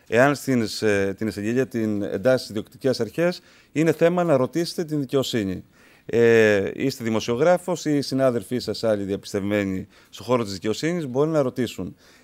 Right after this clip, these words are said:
Ε, από εκεί πέρα υπάρχει μυστικότητα, όπως γνωρίζουμε, και στις προκαταρκτικές, ε, εξετάσεις. Ε, ρωτήστε για να δείτε ακριβώς και να μάθετε και να ενημερώσετε και το κοινό, ε, κατ' επέκταση τι γίνεται με αυτές τις υποθέσεις.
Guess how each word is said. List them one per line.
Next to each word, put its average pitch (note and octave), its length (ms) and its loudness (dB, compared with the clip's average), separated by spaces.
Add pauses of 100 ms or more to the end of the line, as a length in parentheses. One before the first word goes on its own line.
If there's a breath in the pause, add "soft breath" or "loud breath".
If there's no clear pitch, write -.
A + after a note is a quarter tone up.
Ε, A2 360 4
από A2 180 0
εκεί C#3+ 140 0
πέρα D3 240 4
υπάρχει C3 340 2
μυστικότητα, A2+ 880 0
όπως A2 240 -2
γνωρίζουμε, A2+ 520 0
και C3 180 0
στις - 200 -10
προκαταρκτικές, G#2+ 800 -2 (440 soft breath)
ε, G#2+ 200 -2
εξετάσεις. B2 800 0 (400 loud breath)
Ε, B2+ 500 2
ρωτήστε G3 720 -2
για C#3+ 260 -2
να C#3 300 2
δείτε F3 340 -4
ακριβώς D#3+ 720 -4
και C#3 100 -4
να B2 100 -2
μάθετε F3 480 -4
και D3+ 140 -8
να C#3 80 -2
ενημερώσετε C3+ 440 0
και - 80 -8
το G2 100 -12
κοινό, A2 500 0 (340 soft breath)
ε, G#2 200 -2
κατ' A2 200 -2
επέκταση D#3+ 560 -2
τι D#3 120 -6
γίνεται D3+ 260 -2
με C#3 60 -2
αυτές C3+ 180 -4
τις - 80 -8
υποθέσεις. - 600 -10